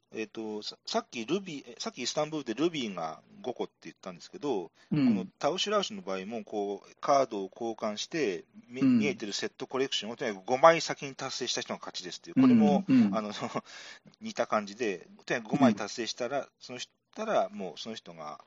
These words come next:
Speaker 1: あ、それでフラグが切られるっていう、か-、早物勝ちのじょ-、勝利条件が設定されているってことですね。
Speaker 2: うん、うん、う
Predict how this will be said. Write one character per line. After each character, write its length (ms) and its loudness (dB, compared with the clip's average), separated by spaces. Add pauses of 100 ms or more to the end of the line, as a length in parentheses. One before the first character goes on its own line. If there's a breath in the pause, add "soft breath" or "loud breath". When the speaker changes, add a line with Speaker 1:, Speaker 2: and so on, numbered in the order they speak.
(140)
Speaker 1:
あ、 160 -2
そ 140 -8
れ 60 -4
で 60 -2
フ 140 -2
ラ 80 2
グ 60 -6
が 80 -6
切 120 -14
ら 80 0
れ 120 -8
る 20 -6
っ 60 -8
て 180 -20
い 80 -16
う、 60 -18
か-、 240 -4
早 240 -4
物 240 -8
勝 180 -6
ち 100 -14
の 120 -12
じ 100 -12
ょ-、 20 -6
勝 220 -4
利 60 -8
条 140 -6
件 180 -20
が 80 -18
設 180 -16
定 100 -20
さ 120 -12
れ 60 -18
て 120 -20
い 40 -14
る 40 -18
っ 40 -20
て 80 -20
こ 120 -20
と 80 -20
で 60 -16
す 60 -16
ね。 140 -12
Speaker 2:
う 40 2
ん、 20 6
う 20 6
ん、 40 8
う 440 4